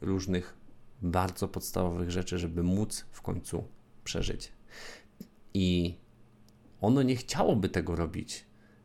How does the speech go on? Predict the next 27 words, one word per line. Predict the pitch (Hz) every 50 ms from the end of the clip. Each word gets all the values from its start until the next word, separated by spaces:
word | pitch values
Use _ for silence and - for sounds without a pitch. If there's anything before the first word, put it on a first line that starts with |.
| - -
jeżeli | - 101 92 95 101 95 95
nauka | 95 95 98 98 101 101 95 - - 95
byłaby | 90 85 87 87 87 85 87 92
nudna, | 90 92 92 90 - - - - - - - - - - - - - - - - -
jeżeli | - 87 87 90 95 92 90
nauka | 90 90 92 92 - 95
byłaby | 90 87 95 92 90 90 92
tym, | - - - - 117 120 117
czym | 117 - 101 98 98 - - - - - - - - -
kojarzy | - 101 98 90 92 90 92 90
się | - - 95
dla | 87 90 92 98 107 107
nas. | 95 87 80 - - - - - - - - - - - - - - - - - - - - - - - - - - - - -
Dla | - 92 90
dziecka | 85 104 127 127 - - - - - - - - - -
nauka | - - 87 92 107 110 - - 87 82 82 80 - - - - - -
jest | - - - - -
frajdą, | - - 87 82 82 - - 62 60 - - - - -
dla | - 90
dziecka | 92 113 107 - - - 90
nauka | 87 90 90 101 110 113 113 - - - 90 92 87 85 - - - -
jest | - 95 92 92 92 92 - - - - - - - - - - - - - -
czymś | - - 87 85 78 - - -
naturalnym, | 98 92 95 98 92 - - 98 95 95 92 92 90 90 87
dlatego | 85 87 90 87 - 90 87 92 92
że | 87 85 87 87 -
ono | - 104 98 90 90 90 87 87 92 -